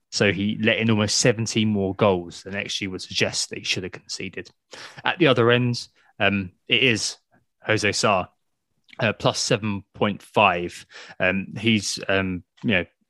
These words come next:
Wolves defenders owe him a great debt of gratitude, and he's miles ahead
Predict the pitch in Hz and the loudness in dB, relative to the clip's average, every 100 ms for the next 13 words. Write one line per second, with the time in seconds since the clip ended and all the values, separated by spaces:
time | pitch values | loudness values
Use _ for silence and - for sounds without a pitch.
0 | - _ - - 123 123 120 - - 117 | -20 _ -14 -10 4 6 6 2 0 0
1 | 107 113 104 107 110 104 95 104 107 - | 0 0 0 2 0 0 -4 -2 -4 -2
2 | - 104 107 107 117 110 120 117 120 120 | -4 -4 -2 -2 -2 0 2 6 6 6
3 | 110 101 95 98 87 | 4 0 -2 -2 -4